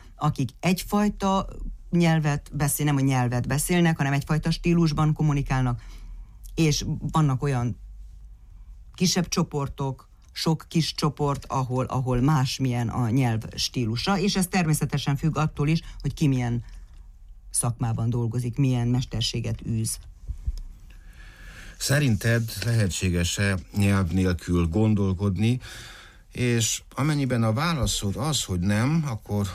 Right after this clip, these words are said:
Speaker 2: arunk-, a-, akkor arra kérünk, hogy azt is magyarázd meg, hogy miért nem.
Speaker 1: <laughs> Gondolkodni lehet sokféleképpen. Erre majd mindjárt kitérek még,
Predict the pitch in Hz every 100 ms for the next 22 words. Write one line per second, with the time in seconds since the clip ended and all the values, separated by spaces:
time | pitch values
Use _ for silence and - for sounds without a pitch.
0 | 107 110 110 101 92 - - - - 113
1 | 117 107 113 107 107 120 107 87 104 95
2 | 90 95 92 104 - - 92 87 85 85
3 | 95 85 87 82 107 107 90 82 - 87
4 | 65 55 - - - - 160 156 165 123
5 | 92 - - - - - - - - -
6 | - - - - - 151 208 190 170 156
7 | 165 160 127 - 131 - 131 127 131 131
8 | - 139 156 - _ _ _ _ _ _
9 | - 151 139 139 175 135 123 135 139 127
10 | 127 127 135 156